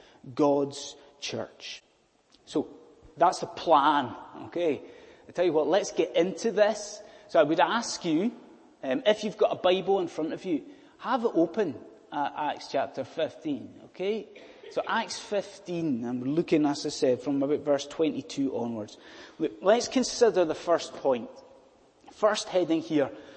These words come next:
We see here the appointment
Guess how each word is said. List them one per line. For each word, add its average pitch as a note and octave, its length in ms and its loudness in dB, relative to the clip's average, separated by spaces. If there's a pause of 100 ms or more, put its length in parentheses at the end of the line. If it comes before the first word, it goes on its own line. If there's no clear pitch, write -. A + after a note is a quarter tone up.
(1120)
We E3 100 -6
see B3 160 0
here A3+ 260 6 (100)
the F3 200 4
appointment - 1500 6